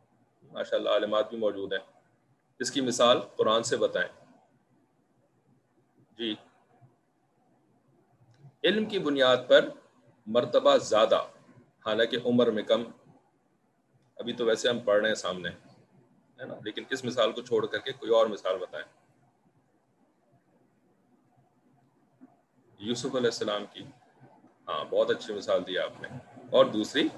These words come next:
موسیٰ اور ہارون علیہ السلام کی، بالکل صحیح مثال دی آپ نے۔ ٹھیک ہے، ہارون علیہ السلام تین سال عمر میں بڑے تھے اور موسیٰ علیہ السلام جو ہے وہ تین سال عمر میں چھوٹے تھے، لیکن موسیٰ علیہ السلام کو اللہ تعالیٰ نے اپنا کلیم بنایا اور اولو العزم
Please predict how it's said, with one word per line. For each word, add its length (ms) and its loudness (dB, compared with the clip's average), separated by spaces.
موسیٰ 360 2
اور 140 6
ہارون 380 0
علیہ 140 -4
السلام 340 -6
کی، 80 -20
بالکل 320 -4
صحیح 180 -2
مثال 340 -2
دی 100 -4
آپ 200 -4
نے۔ 60 -20
ٹھیک 120 -8
ہے، 60 0
ہارون 360 2
علیہ 120 6
السلام 340 6
تین 240 2
سال 340 6
عمر 200 4
میں 180 -2
بڑے 240 10
تھے 160 -2
اور 120 0
موسیٰ 260 6
علیہ 120 10
السلام 320 2
جو 140 -12
ہے 60 0
وہ 120 0
تین 260 -8
سال 220 -2
عمر 180 -2
میں 140 -4
چھوٹے 340 6
تھے، 180 -2
لیکن 300 2
موسیٰ 260 4
علیہ 120 8
السلام 340 2
کو 80 4
اللہ 140 8
تعالیٰ 320 4
نے 220 -2
اپنا 280 2
کلیم 560 2
بنایا 460 6
اور 200 10
اولو 200 6
العزم 480 6